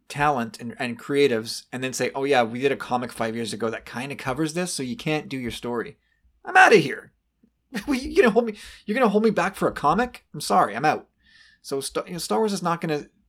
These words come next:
uh, give themselves that sort of reputation where storytellers are gonna feel hamstrung.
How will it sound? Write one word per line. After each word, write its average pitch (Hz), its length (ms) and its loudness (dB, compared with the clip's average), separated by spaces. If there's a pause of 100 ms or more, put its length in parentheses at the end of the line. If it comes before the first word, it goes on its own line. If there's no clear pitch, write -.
(1700)
uh, 120 280 -8 (320)
give 170 180 0
themselves 156 380 0
that 139 200 0
sort 147 160 -2
of 117 180 -6 (720)
reputation 135 960 -2 (320)
where 139 180 0
storytellers 151 600 -2
are 117 40 -10
gonna 127 140 -8
feel 120 400 -2
hamstrung. - 580 -8